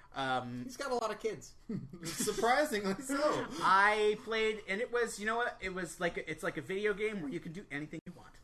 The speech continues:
Speaker 2: Yeah.
Speaker 1: It's super cool. I, I, I mean, I get it.
Speaker 2: Did
Speaker 1: I
Speaker 2: you
Speaker 1: don't
Speaker 2: have a forgiving D M?
Speaker 1: Uh, for the most part, yeah. I saved, I was playing a paladin, and I saved somebody from being instantly crushed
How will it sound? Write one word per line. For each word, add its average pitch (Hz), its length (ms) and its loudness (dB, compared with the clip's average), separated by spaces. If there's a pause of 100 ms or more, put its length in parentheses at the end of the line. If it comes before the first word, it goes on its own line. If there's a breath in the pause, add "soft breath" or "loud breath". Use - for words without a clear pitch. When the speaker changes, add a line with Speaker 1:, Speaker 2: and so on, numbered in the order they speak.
(140)
Speaker 2:
Yeah. 247 200 -4 (180)
Speaker 1:
It's 226 200 -4
super 285 260 0
cool. - 300 -6
I, 180 320 2
I, 180 60 2
I - 20 2
mean, 170 140 -2
I 175 100 2
get 156 340 -2
it. - 40 -6
Speaker 2:
Did 165 100 2
Speaker 1:
I - 20 -6
Speaker 2:
you 165 80 0
Speaker 1:
don't 175 140 6
Speaker 2:
have - 20 0
a 175 80 2
forgiving 160 540 -2
D 185 280 -6
M? 220 240 -8 (760 soft breath)
Speaker 1:
Uh, 539 500 8 (180)
for 494 160 2
the 320 60 6
most 202 260 0
part, 240 240 4
yeah. 185 260 2 (120)
I 220 140 4
saved, 233 520 0
I 170 120 6
was 175 80 0
playing 214 180 -2
a - 40 -4
paladin, 165 380 2
and 131 120 -4
I 139 80 -2
saved 151 480 -4
somebody 127 440 -6
from 120 360 -12 (120)
being 131 300 -6
instantly 147 460 -6
crushed 120 500 -8